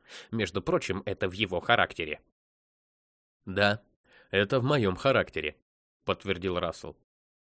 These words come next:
«Выходит, Тенч прав?» Промолчав, Рассел кивнул.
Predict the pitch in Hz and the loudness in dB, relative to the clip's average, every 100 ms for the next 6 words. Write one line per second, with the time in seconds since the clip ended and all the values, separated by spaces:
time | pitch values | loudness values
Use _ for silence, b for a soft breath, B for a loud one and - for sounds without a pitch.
0 | _ _ _ 87 104 - 101 95 - _ | _ _ _ -4 -2 0 0 -2 -4 _
1 | _ _ 98 92 - - 131 175 - - | _ _ -2 -2 -4 0 2 2 -2 -14
2 | _ _ _ _ _ _ _ _ - 98 | _ _ _ _ _ _ _ _ -6 -4
3 | 95 92 - 127 127 - _ - 92 - | -2 -4 -4 -6 -6 -10 _ -4 -2 -2
4 | 95 - 92 85 80 | -8 -6 -8 -6 -12